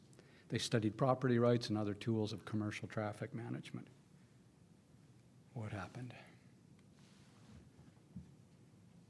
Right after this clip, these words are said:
Third change. Oh.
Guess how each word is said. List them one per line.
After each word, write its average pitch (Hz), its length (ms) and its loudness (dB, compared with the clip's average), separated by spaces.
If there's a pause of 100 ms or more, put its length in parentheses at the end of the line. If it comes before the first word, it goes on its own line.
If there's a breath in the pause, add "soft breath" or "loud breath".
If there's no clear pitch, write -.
(1800 loud breath)
Third 220 280 12
change. 131 560 10 (3250 loud breath)
Oh. 127 60 -8